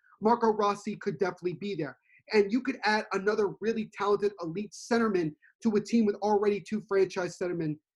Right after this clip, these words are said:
there in Nico Hischier and Jack Hughes. But this kid, the more that I watch him and the more that I hear about him and the interviews that he's done, the more excited I get because this kid is mature beyond his age. He's considered to be a leader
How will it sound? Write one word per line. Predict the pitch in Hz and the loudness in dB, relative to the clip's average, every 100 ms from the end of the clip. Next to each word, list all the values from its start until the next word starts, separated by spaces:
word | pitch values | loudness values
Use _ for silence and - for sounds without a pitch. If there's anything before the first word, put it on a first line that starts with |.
| - | -8
there | 139 214 160 160 | 0 2 2 0
in | 196 175 156 160 | 2 2 0 -2
Nico | 170 190 175 | -4 -2 -4
Hischier | 156 185 - 175 160 | -4 -10 -6 -6 -4
and | 160 | -6
Jack | 147 165 156 - | -4 -4 -4 -4
Hughes. | 214 147 120 _ _ _ _ | -2 -2 -4 _ _ _ _
But | 190 180 - _ _ _ | 2 2 -2 _ _ _
this | 285 349 - | 2 2 0
kid, | - 262 262 226 - _ _ | -4 0 0 0 -8 _ _
the | 220 | 0
more | 202 226 339 | 0 0 2
that | 349 | 2
I | 269 | 2
watch | 190 160 185 202 - | 2 2 2 0 -2
him | 226 226 - _ | 0 -2 -8 _
and | 180 | -4
the | 175 | 0
more | 196 233 247 | 4 4 4
that | 226 | 2
I | 196 170 | 0 -2
hear | - 214 | -2 0
about | 220 220 208 214 | 2 0 0 0
him | 220 | 0
and | 175 | -2
the | 170 | 2
interviews | 202 220 226 220 | 2 4 0 -2
that | 202 | -2
he's | 202 165 | -2 -2
done, | 202 220 233 - _ | -2 0 -2 -10 _
the | 214 | 0
more | 233 320 | 2 2
excited | 226 - 233 240 | -2 -4 0 0
I | 226 | 0
get | 175 - 190 - | -2 -2 -4 -6
because | 170 175 | -6 0
this | 311 - | -2 0
kid | 285 | -4
is | 247 | -2
mature | 202 - - 220 | -6 -8 -4 -2
beyond | 165 165 180 202 165 | -2 0 2 2 0
his | 208 - | -4 0
age. | 190 214 214 - _ _ | 2 2 -2 -14 _ _
He's | 220 233 | 0 0
considered | 247 233 240 233 | -2 -4 -2 -2
to | |
be | 214 226 214 | -2 -2 -4
a | 185 | -6
leader | 160 180 220 226 226 | -6 -4 2 2 0